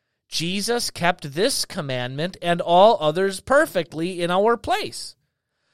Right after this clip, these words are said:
Because of his love for us, we want our words to others and about others to honor God." So, how does the eighth commandment guide us in the way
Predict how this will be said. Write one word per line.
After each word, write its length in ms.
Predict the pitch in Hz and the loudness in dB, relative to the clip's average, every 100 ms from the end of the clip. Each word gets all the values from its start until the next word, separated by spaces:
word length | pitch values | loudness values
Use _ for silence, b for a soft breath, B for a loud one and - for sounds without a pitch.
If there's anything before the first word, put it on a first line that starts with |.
| _ _ - | _ _ -4
Because 560 | 190 185 202 254 277 | -2 0 4 6 6
of 120 | 294 | 2
his 180 | 247 202 | 0 -2
love 480 | 160 147 165 208 208 | 0 4 4 4 0
for 240 | - 226 | -4 -2
us, 260 | 135 139 - | -2 -2 -4
we 320 | 143 175 196 | -8 -6 -4
want 680 | 180 151 180 269 311 294 - - | -6 -8 -6 -2 -2 -4 -10 0
our 400 | 196 220 226 220 | 4 6 8 6
words 600 | 190 220 233 233 208 175 | 4 4 4 4 0 -6
to 240 | - 220 - | -8 -8 0
others 880 | 190 220 175 151 147 180 208 - - _ _ _ - | 2 4 2 0 0 -2 -6 -8 -14 _ _ _ 0
and 260 | 208 220 - | 2 2 2
about 640 | 196 185 185 226 262 247 - | 2 4 6 8 8 6 0
others 840 | 165 170 151 147 156 208 202 - _ _ _ _ | 2 2 2 -2 -2 -4 -6 -12 _ _ _ _
to 240 | - 190 | -8 -6
honor 400 | 139 139 135 135 | -4 -4 -4 -6
God." 380 | 123 107 92 82 _ _ _ _ _ _ _ _ _ _ _ _ _ _ _ _ | -6 -8 -8 -14 _ _ _ _ _ _ _ _ _ _ _ _ _ _ _ _
So, 340 | - 160 107 _ _ _ _ _ | -2 -2 -2 _ _ _ _ _
how 280 | 170 165 160 | 4 6 6
does 260 | 135 127 | 4 -2
the 200 | 120 123 | -2 -6
eighth 140 | 127 - | -8 -8
commandment 500 | 117 127 131 104 98 | -8 -4 -4 -6 -6
guide 300 | 131 131 135 | -2 0 -2
us 180 | 123 123 | -4 -6
in 120 | 123 | -8
the 100 | 113 | -6
way 400 | 131 123 113 | -2 -2 -4